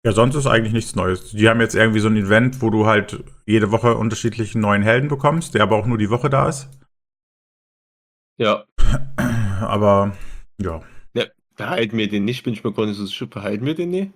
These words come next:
Speaker 2: am Ende?
Speaker 1: Nee. Also der eine ist wieder weg. Wie heißt der?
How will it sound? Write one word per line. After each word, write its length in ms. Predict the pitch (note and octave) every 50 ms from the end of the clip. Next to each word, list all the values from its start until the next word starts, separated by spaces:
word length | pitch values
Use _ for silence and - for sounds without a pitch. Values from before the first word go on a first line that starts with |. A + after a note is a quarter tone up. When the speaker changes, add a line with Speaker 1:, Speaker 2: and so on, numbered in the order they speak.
| _ _ -
Speaker 2:
am 120 | - -
Ende? 380 | - C3+ D3+ E3 E3+ F#3 F#3 F3+ _ _ _ -
Speaker 1:
Nee. 340 | A2+ G#2+ G#2+ G#2 G2+ A#2 C3 C3+ - - - - - _ _ _ _ _ _ _ _ _ _ _ _ _ _ -
Also 160 | A2 G#2 G2+
der 120 | A2 -
eine 220 | - G#2+ A#2 C3 C#3
ist 80 | C#3
wieder 180 | D#3 C#3 C3 A2+
weg. 240 | A2 G#2+ - - - - - -
Wie 60 | G#2
heißt 220 | G#2 G#2 G#2+ -
der? 120 | G2+ F#2+